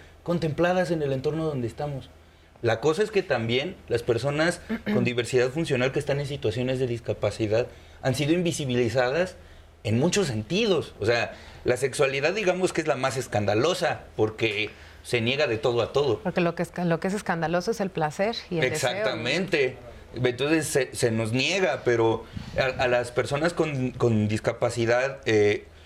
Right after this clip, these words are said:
Speaker 1: se nos ha negado, eh, porque se nos ha recluido nuestra existencia, se ha reducido nuestra existencia al diagnóstico.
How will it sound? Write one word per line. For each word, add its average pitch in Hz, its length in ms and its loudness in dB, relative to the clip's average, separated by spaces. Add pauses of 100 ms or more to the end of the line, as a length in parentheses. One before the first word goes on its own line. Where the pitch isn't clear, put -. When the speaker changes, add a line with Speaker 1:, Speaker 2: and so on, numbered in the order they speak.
(160)
Speaker 1:
se - 140 0
nos 117 160 0
ha 135 80 2
negado, 151 720 2 (440)
eh, 110 520 4 (340)
porque 143 240 0
se 135 120 0
nos 131 180 2
ha 143 100 2
recluido 160 1000 0 (540)
nuestra 143 420 2
existencia, 151 800 -2
se 135 200 0
ha 139 80 4
reducido 196 520 2
nuestra 175 280 -2
existencia 156 540 -2
al 160 60 0
diagnóstico. 127 680 -4